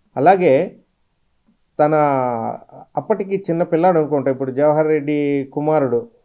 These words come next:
ఈ ఎవరైతే కుమారుడు ఆరోపణలు తన కొడుకు కోసం వేల ఎకరాలు సంపాదిస్తా ఉన్నాడో, అసైన్డ్ భూములు నిషేధాన్ని ఎందుకు ఎత్తేసాడో, ట్వంటీ టూ ఏ, మ్, కలెక్టర్లు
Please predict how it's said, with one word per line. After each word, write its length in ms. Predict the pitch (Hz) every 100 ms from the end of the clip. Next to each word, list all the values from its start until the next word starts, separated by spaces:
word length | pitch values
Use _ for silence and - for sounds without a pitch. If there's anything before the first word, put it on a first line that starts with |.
| _
ఈ 40 |
ఎవరైతే 580 | 147 143 139 147 151 151
కుమారుడు 420 | - 143 147 147
ఆరోపణలు 480 | 147 139 143 135 143
తన 240 | 131 139 135
కొడుకు 320 | 143 147 143
కోసం 340 | 156 139 143
వేల 240 | 123 143 151
ఎకరాలు 380 | 139 143 139
సంపాదిస్తా 640 | 135 135 139 139 127 131 135
ఉన్నాడో, 460 | 127 123 127 175 - _ _ _ -
అసైన్డ్ 420 | 123 170 160 147
భూములు 500 | 143 147 143 127 113 _ _ 131
నిషేధాన్ని 600 | 131 135 156 151 147 139
ఎందుకు 240 | 139 143
ఎత్తేసాడో, 580 | 143 143 135 131 131 160 196 _ _ _
ట్వంటీ 340 | 139 151 170
టూ 260 | 156 165 156
ఏ, 400 | 143 147 151 117 - _ _ _ _
మ్, 540 | 143 143 135 131 127 120
కలెక్టర్లు 540 | 143 156 151 151 139